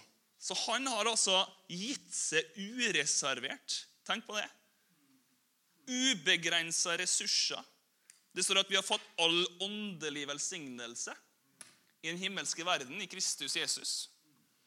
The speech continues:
Det står at han har gitt oss alt som tjener til liv. Hva trenger du i livet, da? Ja, det er, han har det. Og gudsfrykt i din vandring med han.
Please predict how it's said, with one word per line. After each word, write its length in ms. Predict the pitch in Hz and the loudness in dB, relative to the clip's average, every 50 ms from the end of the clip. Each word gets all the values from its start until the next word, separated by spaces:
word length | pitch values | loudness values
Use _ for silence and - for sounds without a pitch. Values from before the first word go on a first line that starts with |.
| _ _ _ _ - - - - - | _ _ _ _ -20 -20 -20 -18 -6
Det 100 | - 180 | -4 0
står 140 | - 190 190 | 0 2 0
at 80 | 190 196 | 2 2
han 80 | 196 196 | 2 2
har 80 | 196 | 2
gitt 160 | 208 208 - 180 | 2 0 -4 -4
oss 160 | 170 - - - - 170 | -4 -4 -6 -6 -4 0
alt 380 | 170 180 202 226 233 226 - - | 2 2 2 0 -6 -8 -2 -2
som 140 | - 185 175 - | -2 -2 2 2
tjener 560 | - - - - 202 214 214 196 156 151 151 - | 2 2 4 4 4 4 4 4 2 -2 -4 -4
til 400 | - 165 156 160 165 165 - 165 | -2 2 4 4 4 2 0 -2
liv. 380 | 175 175 185 190 247 277 208 165 165 - - _ _ _ - | -4 -4 -2 2 2 2 2 2 -10 -12 -16 _ _ _ -6
Hva 140 | - 180 190 | -2 -2 -2
trenger 320 | - - 220 202 170 151 135 | 0 0 0 0 0 -2 -10
du 100 | 127 127 | -12 -10
i 60 | 127 | -8
livet, 200 | 131 131 170 226 | -8 -8 -6 -6
da? 80 | 277 190 - - _ _ _ _ _ _ _ _ _ _ _ _ _ _ _ _ _ _ _ _ - | -8 -8 -10 -20 _ _ _ _ _ _ _ _ _ _ _ _ _ _ _ _ _ _ _ _ -8
Ja, 120 | - 151 170 | -6 -6 -4
det 100 | 180 190 | -2 -2
er, 220 | 180 160 151 139 147 - - - - - - - | 0 0 0 -2 -2 -10 -20 -20 -20 -10 -2 0
han 140 | 170 180 | 0 2
har 180 | 208 190 127 123 | 2 2 2 0
det. 80 | - - - _ _ _ _ _ _ _ _ _ _ _ _ _ _ 143 143 _ 113 _ _ _ _ _ _ _ _ _ _ _ _ _ _ _ _ _ _ - 185 | -4 -6 -8 _ _ _ _ _ _ _ _ _ _ _ _ _ _ _ _ _ _ _ _ _ _ _ _ _ _ _ _ _ _ _ _ _ _ _ _ -2 0
Og 140 | 190 202 185 | 2 2 2
gudsfrykt 680 | 220 - - - - - - 190 - - - - - - - - _ _ _ - - - - _ _ - | 0 -2 0 0 0 0 0 -4 -4 -6 -8 -12 -12 -12 -12 -16 _ _ _ -20 -20 -20 -20 _ _ -6
i 80 | 180 170 | -2 0
din 160 | 185 185 170 160 | 0 0 0 0
vandring 520 | 202 208 208 208 208 165 151 147 147 147 151 | -2 -2 -2 -4 -6 -2 -4 -4 -4 -2 -4
med 100 | 147 151 | -4 -2
han. 180 | - 175 277 | -4 -6 -6